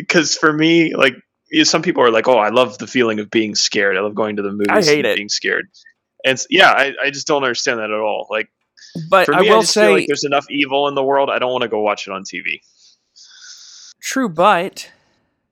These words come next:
Speaker 2: you know, eh, but, but at Halloween, you know, there's a certain time of year where tradition says that you need to watch a scary movie.
Speaker 1: <laughs> I don't know. I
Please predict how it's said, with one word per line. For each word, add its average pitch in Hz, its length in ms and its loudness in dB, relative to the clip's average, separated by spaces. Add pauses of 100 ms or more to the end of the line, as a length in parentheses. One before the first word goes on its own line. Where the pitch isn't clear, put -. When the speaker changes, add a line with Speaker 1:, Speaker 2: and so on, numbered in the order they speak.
(1500)
Speaker 2:
you - 100 -8
know, 170 260 0
eh, - 180 -6
but, 147 200 -6
but 277 220 -2 (440)
at - 220 0
Halloween, 208 800 2 (400)
you 185 160 -2
know, 180 200 4
there's 226 220 4
a 226 60 -2
certain 233 360 -2
time 208 280 0
of 170 60 -2
year 151 340 0
where 139 420 0 (420)
tradition 156 800 0 (340)
says 143 420 0
that 139 100 -4
you 139 120 -6
need 139 140 2
to 135 80 0
watch 131 240 0
a 127 60 -8
scary 117 360 -2
movie. 113 440 -2 (920)
Speaker 1:
<laughs> - 1200 -20
I 127 80 -2
don't 123 240 -2
know. 110 60 -6
I 110 100 0